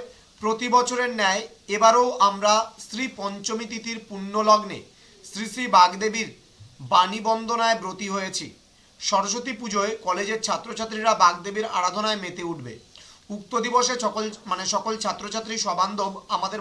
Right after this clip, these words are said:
মহাবিদ্যালয় প্রাঙ্গণে উপস্থিত হয়ে আমাদের অনুষ্ঠানকে সাফল্যমণ্ডিত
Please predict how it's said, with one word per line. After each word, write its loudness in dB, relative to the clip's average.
মহাবিদ্যালয় 2
প্রাঙ্গণে -2
উপস্থিত -8
হয়ে -2
আমাদের -2
অনুষ্ঠানকে -4
সাফল্যমণ্ডিত 0